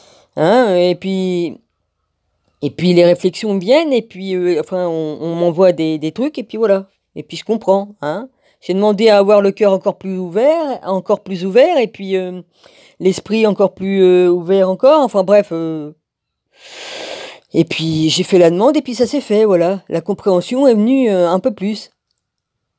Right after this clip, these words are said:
Il est vrai que parfois, il y a des choses qu'on, qu'on comprend pas, parce qu'on est trop dans l'émotion, parce que, bah, parce que ça dépend comme qu'on est, si on est bien, si on n'est pas bien, si on va bien.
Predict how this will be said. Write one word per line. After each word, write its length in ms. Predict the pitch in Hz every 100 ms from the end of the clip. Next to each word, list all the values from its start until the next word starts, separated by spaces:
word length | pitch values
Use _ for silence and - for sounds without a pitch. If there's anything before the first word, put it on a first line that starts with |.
| _ _ _ _ _ _ _
Il 120 | 156
est 60 | 160
vrai 160 | 190 254
que 60 |
parfois, 400 | 185 170 247 294
il 60 | 240
y 20 |
a 60 | 175
des 120 | 175
choses 220 | 208 285
qu'on, 580 | - 190 180 170 165 160
qu'on 160 | 175 175
comprend 320 | 220 214 277
pas, 200 | 240 240
parce 180 | 185 -
qu'on 140 | 185
est 100 | 175
trop 160 | - 214
dans 120 | 190
l'émotion, 600 | 170 196 262 233 226 226
parce 240 | 180 175
que, 540 | - 185 175 175 170 160
bah, 160 | 160
parce 180 | 160 160
que 80 | 185
ça 160 | -
dépend 340 | 185 277 370 370
comme 220 | 240 202
qu'on 240 | - 269
est, 200 | 285 254
si 120 | 254 180
on 140 | 196
est 80 | 254
bien, 260 | 190 226
si 140 | 233 185
on 60 |
n'est 100 | 175
pas 160 | 165 180
bien, 400 | 202 220 233 226
si 100 | 220
on 120 | 180
va 140 | 175 233
bien. 380 | 202 226 220